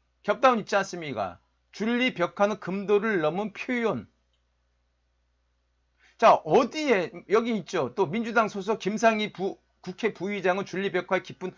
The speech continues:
우려를 표한다. 여기 어디 이재명 지사님이 이런 말씀 하셨다고 했습니까? 어?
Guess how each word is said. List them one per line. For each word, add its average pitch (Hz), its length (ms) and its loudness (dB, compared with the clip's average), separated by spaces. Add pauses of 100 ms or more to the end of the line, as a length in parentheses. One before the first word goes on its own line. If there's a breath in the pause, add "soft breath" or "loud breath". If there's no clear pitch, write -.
(160 soft breath)
우려를 190 380 0
표한다. 127 540 -4 (360 soft breath)
여기 240 240 6
어디 233 220 6
이재명 233 560 -2
지사님이 208 460 -2
이런 202 200 -2
말씀 190 300 0
하셨다고 196 380 -2
했습니까? 143 540 -6 (440)
어? 254 180 0